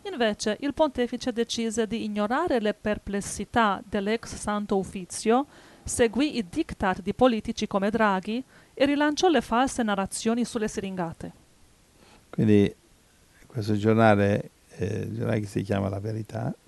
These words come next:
Speaker 2: sta dicendo come le cose stanno, come stavano.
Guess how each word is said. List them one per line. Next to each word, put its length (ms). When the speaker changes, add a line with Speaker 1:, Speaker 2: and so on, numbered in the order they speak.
Speaker 2:
sta 180
dicendo 460
come 240
le 60
cose 300
stanno, 480
come 220
stavano. 680